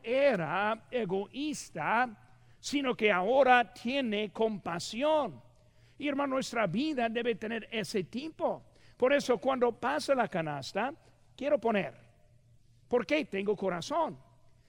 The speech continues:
Ahora, antes de ser salvo, no quisiera nada. "Esa iglesia son puros ricos, ¿eh? No necesitan nada.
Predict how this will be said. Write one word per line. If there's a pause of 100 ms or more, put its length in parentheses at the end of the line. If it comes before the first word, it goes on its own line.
(140)
Ahora,
antes
de
ser
salvo,
no
quisiera
nada. (480)
"Esa
iglesia
son
puros
ricos,
¿eh?
No
necesitan
nada.